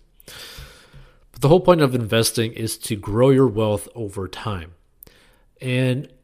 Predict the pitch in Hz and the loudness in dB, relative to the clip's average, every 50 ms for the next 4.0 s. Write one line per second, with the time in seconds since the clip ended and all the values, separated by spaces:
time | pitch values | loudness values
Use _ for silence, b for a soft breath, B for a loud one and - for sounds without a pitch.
0 | _ _ _ _ - 151 143 135 - 165 156 147 175 151 156 147 - - - 139 | _ _ _ _ -6 -6 -4 -2 -2 -2 0 2 2 4 4 2 4 4 6 6
1 | 131 127 135 - - - - 143 151 131 120 120 123 120 120 127 127 110 - 120 | 6 6 2 -2 -6 -4 -2 -2 -2 -2 -2 -2 0 0 0 -2 -4 -4 -6 -6
2 | 110 - - - 180 190 - 139 104 104 104 107 117 123 - _ - - 120 113 | -6 -6 -4 -4 -2 0 0 0 0 0 -2 -4 -4 -6 -8 _ -6 -4 -2 0
3 | 110 107 113 - - _ _ _ _ - 131 147 143 143 135 147 139 139 139 - | 0 0 -2 -4 -10 _ _ _ _ 2 2 4 4 2 2 2 2 2 0 -4